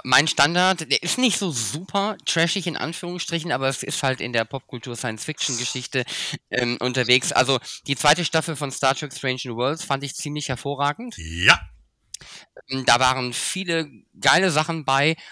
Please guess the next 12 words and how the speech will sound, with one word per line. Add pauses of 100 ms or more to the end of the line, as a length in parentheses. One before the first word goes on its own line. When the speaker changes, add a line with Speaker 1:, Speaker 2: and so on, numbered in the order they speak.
(180)
Speaker 1:
und,
ähm,
auch
oftmals
haben
sie
sich
die
Mühe
gemacht
oder
zumindest